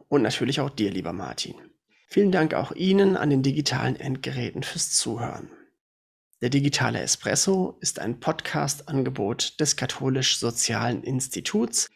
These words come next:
in Kooperation mit der Landesarbeitsgemeinschaft Katholische Erwachsenen- und Familienbildung N R W. Audiobearbeitung Said Suma, Titelmusik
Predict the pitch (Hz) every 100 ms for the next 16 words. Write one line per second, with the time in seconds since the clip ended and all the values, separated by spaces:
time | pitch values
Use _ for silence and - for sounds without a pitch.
0 | _ _ 185 196 190 127 - 131 - -
1 | 123 131 123 127 127 - - 123 110 131
2 | 139 139 131 123 127 - 117 101 131 104
3 | - - 165 - 170 165 - 156 139 -
4 | _ - 120 117 - 123 123 - - -
5 | 113 120 127 117 92 120 131 - - 139
6 | 143 143 113 - - _ _ _ _ -
7 | 196 190 131 101 135 127 131 123 131 -
8 | - - 95 - 156 175 151 151 165 -
9 | - - 185 147 123 131 139 -